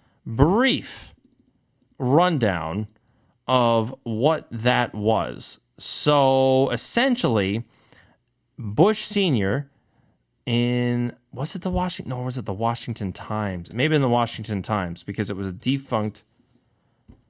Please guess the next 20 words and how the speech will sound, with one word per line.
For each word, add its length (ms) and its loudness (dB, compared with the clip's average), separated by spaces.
We're 60 -6
gonna 120 2
do 100 0
one 160 0
more 180 2
search 500 -6
for 320 -8
it. 120 -12
There 160 4
we 100 2
go. 160 -2
Okay, 340 2
it 140 0
was 200 2
the 60 0
Washington 560 -2
Times, 340 -4
not 120 -4
the 80 -8
Post. 480 -4